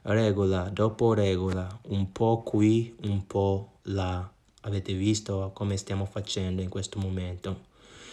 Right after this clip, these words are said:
Vi sto dando precetto dopo precetto, un po' qui, un po' là, così si capisce le scritture.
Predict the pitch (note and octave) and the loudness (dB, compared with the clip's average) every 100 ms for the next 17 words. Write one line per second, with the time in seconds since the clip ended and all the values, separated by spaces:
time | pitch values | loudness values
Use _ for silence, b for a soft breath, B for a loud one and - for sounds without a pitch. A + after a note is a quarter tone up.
0 | B B B F#2+ F#2+ A2 A2 A2 G#2 F#2+ | B B B -2 2 4 4 6 4 4
1 | F#2+ - G#2 F2+ - A2+ A2 - A2+ G#2+ | 0 0 -2 0 2 2 2 2 2 2
2 | G#2+ G#2 - G2+ - G#2+ F#2+ F2+ F#2+ F2+ | 0 -2 0 -2 0 0 0 0 -4 -2
3 | F#2+ F#2+ G#2+ G#2+ - G#2+ A2 A#2+ - A2 | -4 0 2 2 2 4 6 4 0 -4
4 | G#2 G2+ G2 F#2 F2+ F2+ - G2 G2 G#2 | -2 0 0 0 -2 -6 -4 -2 2 2
5 | G2 G2+ G#2+ - - - G#2+ G#2 F#2+ - | 2 0 -2 -8 -8 -4 -4 -2 -2 -2
6 | F#2+ F#2+ - - F#2 - F#2 F2 F2 | -2 -2 -4 -6 -6 -6 -6 -6 -10